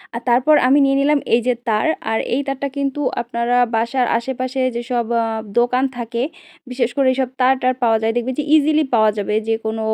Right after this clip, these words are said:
মানে, স্থানীয় দোকানে এগুলো কিন্তু পাওয়া যায়। তো আমি এরকম একটা তার নিয়ে নিয়েছিলাম, এটা একটুখানি মোটা তার, দুই রকমের তার নিচ্ছি আমি, একটা হচ্ছে চিকন গোনা তার বলে, আর একটা হচ্ছে এর থেকে একটুখানি বড় সাইজ তার। আর এইটা দিয়ে আমি যে কাজটা করতেছি সেটা হচ্ছে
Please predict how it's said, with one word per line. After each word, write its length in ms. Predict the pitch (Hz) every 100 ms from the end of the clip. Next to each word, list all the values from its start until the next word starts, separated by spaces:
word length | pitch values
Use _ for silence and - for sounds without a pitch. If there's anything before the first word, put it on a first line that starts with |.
| 214 -
মানে, 240 | 214 220 214
স্থানীয় 300 | - 233 220
দোকানে 320 | 208 208 202
এগুলো 260 | 196 190 214
কিন্তু 180 | 226 240
পাওয়া 240 | 262 226 202
যায়। 160 | 226 349 _ - _
তো 80 | - 226
আমি 220 | - 254 277
এরকম 220 | 262 269
একটা 200 | 262 262
তার 280 | 254 226 254
নিয়ে 220 | 269 262
নিয়েছিলাম, 420 | 254 247 262 269 -
এটা 180 | 226
একটুখানি 540 | - 262 - 285 277 269
মোটা 260 | 240 233 240
তার, 180 | 240 262
দুই 240 | 240 247 254
রকমের 360 | 254 247 247 233
তার 180 | 214 202
নিচ্ছি 340 | 208 214 - 247
আমি, 260 | 214 208 240
একটা 260 | 220 220 233
হচ্ছে 280 | 240 - 269 262
চিকন 460 | - 294 - 269 294 262
গোনা 280 | 233 240 247
তার 160 | 240 214
বলে, 220 | 214 277
আর 120 | 240
একটা 220 | 214 214 226
হচ্ছে 200 | 226 240
এর 100 | 233
থেকে 180 | - 226
একটুখানি 380 | 233 233 233 240 220
বড় 180 | 208 220
সাইজ 240 | 247 240 -
তার। 160 | 233 302 _ _ _ _ -
আর 120 | - -
এইটা 280 | 247 277 320
দিয়ে 200 | 294 311
আমি 200 | 285 254 233
যে 120 | 247
কাজটা 280 | 233 233 233
করতেছি 420 | 233 233 254 302
সেটা 220 | 302 240 240
হচ্ছে 220 | 240